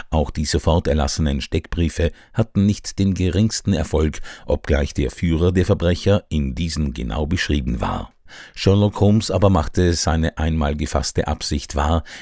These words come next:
Er kümmerte sich um die Versuche der deutschen Polizei, die Verbrecher aufzuspüren, gar nicht, sondern reiste mit Watson und Wank nach Triest. Dort bestieg er mit ihnen einen nach Mittelamerika bestimmten Dampfer,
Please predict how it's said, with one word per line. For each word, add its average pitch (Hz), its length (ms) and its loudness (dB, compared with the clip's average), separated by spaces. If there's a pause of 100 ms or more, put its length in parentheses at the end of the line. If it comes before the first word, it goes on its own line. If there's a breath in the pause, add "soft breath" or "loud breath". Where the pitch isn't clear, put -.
(100)
Er 65 200 -2
kümmerte 80 380 0
sich 85 360 -2
um 98 140 2
die 90 120 0
Versuche 113 560 0
der 107 120 2
deutschen 87 420 0
Polizei, 73 520 -4
die 71 160 -8
Verbrecher - 540 -8
aufzuspüren, 82 800 -2
gar 78 200 -2
nicht, 85 340 0 (280 loud breath)
sondern 101 380 2
reiste 90 400 0
mit 104 220 0
Watson 80 400 0
und 117 280 -2
Wank 73 320 -4
nach 80 280 -2
Triest. - 720 -2 (600 loud breath)
Dort 64 380 -2
bestieg - 420 -2
er 107 180 4
mit 117 240 2
ihnen 120 320 2
einen 71 360 -2
nach - 260 -6
Mittelamerika 78 880 0
bestimmten 82 560 -2
Dampfer, 92 420 2